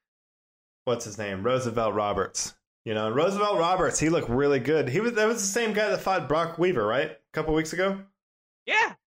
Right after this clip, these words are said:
Speaker 1: Yeah.
Speaker 2: Choked him
Speaker 1: Yep.
Speaker 2: unconscious.
Speaker 1: Yep. All right. That's our guy, Jim Miller. Um, to me, he had a great performance. He, he had a bonus on that card, right? I think he got a fifty thousand dollar bonus.
Speaker 2: Yeah. Oh,
Speaker 1: Yeah.
Speaker 2: yeah.
Speaker 1: Yeah. He looked great.
Speaker 2: Jim, you
Speaker 1: Um,
Speaker 2: wanna come on the podcast?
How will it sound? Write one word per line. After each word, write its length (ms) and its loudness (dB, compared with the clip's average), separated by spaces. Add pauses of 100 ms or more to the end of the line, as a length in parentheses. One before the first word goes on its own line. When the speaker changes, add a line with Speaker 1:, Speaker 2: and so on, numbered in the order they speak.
(160)
Speaker 1:
Yeah. 260 0 (100)
Speaker 2:
Choked 240 0
him 80 0
Speaker 1:
Yep. 80 2
Speaker 2:
unconscious. 640 -4 (180)
Speaker 1:
Yep. 320 -2 (640)
All 80 0
right. 240 0 (100)
That's 200 0
our 100 4
guy, 280 0
Jim 280 2
Miller. 400 4
Um, 240 2
to 140 -6
me, 160 2
he 100 -2
had 80 2
a 60 0
great 180 0
performance. 560 -4
He, 320 -2
he 240 0
had 160 2
a 60 2
bonus 420 2
on 120 2
that 120 0
card, 240 0
right? 260 0 (280)
I 20 -6
think 160 -6
he 60 -6
got 160 0
a 20 -2
fifty 240 -6
thousand 320 -2
dollar 140 -2
bonus. 240 -2
Speaker 2:
Yeah. 240 -4 (200)
Oh, 120 2
Speaker 1:
Yeah. 100 0 (640)
Speaker 2:
yeah. 120 -6
Speaker 1:
Yeah. 40 -14 (120)
He 80 -4
looked 180 0
great. 260 0
Speaker 2:
Jim, 300 2
you 60 2
Speaker 1:
Um, 80 6
Speaker 2:
wanna 160 4
come 200 2
on 140 2
the 180 0
podcast? 800 2